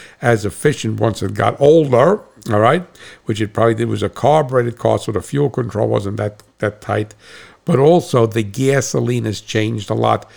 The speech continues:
and the o-, I should say, and the oil has changed a lot. So the composition of engine oil, more importantly. So yes, a catalytic converter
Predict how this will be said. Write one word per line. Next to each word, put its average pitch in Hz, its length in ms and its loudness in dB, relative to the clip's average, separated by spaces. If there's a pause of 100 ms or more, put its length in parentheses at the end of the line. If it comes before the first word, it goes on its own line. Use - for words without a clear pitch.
(260)
and 107 160 0
the 104 180 -4
o-, 202 220 -4
I 123 80 2
should - 260 -8
say, 113 220 -4
and 110 160 -2
the 107 180 -4
oil 170 320 4
has 113 100 -2
changed 98 340 -6
a - 20 -8
lot. 92 180 -8
So 104 80 -4
the 101 100 -4
composition 123 840 -2
of 107 200 -6
engine 139 360 -2
oil, 110 340 -2 (340)
more 117 280 2
importantly. 101 600 -2 (240)
So - 220 0
yes, 113 440 0
a 101 60 -2
catalytic 131 720 -2
converter 110 680 0